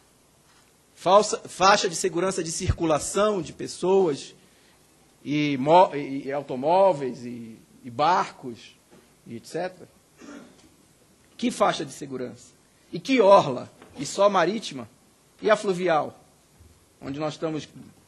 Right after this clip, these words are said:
imensas faixas de terra em termos de marinha na orla fluvial, né? Então, a, a, ele foi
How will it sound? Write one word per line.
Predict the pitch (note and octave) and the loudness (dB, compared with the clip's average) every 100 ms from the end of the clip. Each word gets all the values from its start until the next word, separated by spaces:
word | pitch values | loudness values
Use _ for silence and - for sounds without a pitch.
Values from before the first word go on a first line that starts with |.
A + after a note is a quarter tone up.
| _ | _
imensas | - C3 D3+ A3 G#3+ D#3 | -10 -2 2 2 2 -4
faixas | - E3+ D#3 | -4 -4 -6
de | C#3+ | -10
terra | C3 D3 D3+ D3+ | -8 -6 -4 -6
em | C#3+ | -8
termos | C#3+ C#3+ | -8 -8
de | C3+ | -8
marinha | C3+ C3+ D#3 D#3 _ D3 | -8 -6 -10 -14 _ -4
na | C#3+ | 0
orla | D3+ D3 B2+ | 2 0 -2
fluvial, | C3 A#2+ A#2 A2 - - - _ _ _ _ _ _ G#2+ | -8 -10 -12 -12 -20 -20 -20 _ _ _ _ _ _ -18
né? | A#2+ D#3+ _ _ _ _ _ B2 | -18 -18 _ _ _ _ _ -10
Então, | - G#3 B3+ | 0 2 2
a, | F3+ F#3 D#3+ C#3+ C3 | 2 2 2 -2 -6
a, | - - _ _ _ _ _ _ _ _ - | -12 -20 _ _ _ _ _ _ _ _ -8
ele | D3+ G#3 | -4 -4
foi | - A#3 C4+ F4+ | 0 4 4 4